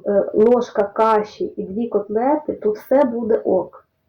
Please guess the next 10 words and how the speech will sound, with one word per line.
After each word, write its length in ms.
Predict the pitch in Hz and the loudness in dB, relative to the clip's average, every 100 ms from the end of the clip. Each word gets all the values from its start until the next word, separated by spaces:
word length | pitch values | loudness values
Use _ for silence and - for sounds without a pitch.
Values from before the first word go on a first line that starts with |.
| _ _ _ _ _ _ - | _ _ _ _ _ _ -2
Тобто 300 | 214 - 233 | 0 2 4
можна 420 | 269 302 254 233 | 6 4 2 -2
все 240 | - 247 | -6 -6
їсти, 600 | 233 240 302 294 - 190 - | -4 0 -2 -2 -10 -10 -6
але 380 | 220 240 262 - | -4 -2 -2 -4
думати, 600 | - 208 269 247 214 - - | -6 0 2 2 0 -6 -8
скільки 520 | - 254 254 - 208 | -8 -2 -2 2 2
ми 140 | 190 | 2
їмо. 340 | 185 180 180 - - - | -2 -2 -4 -4 -6 -6
Чи, 200 | - | -10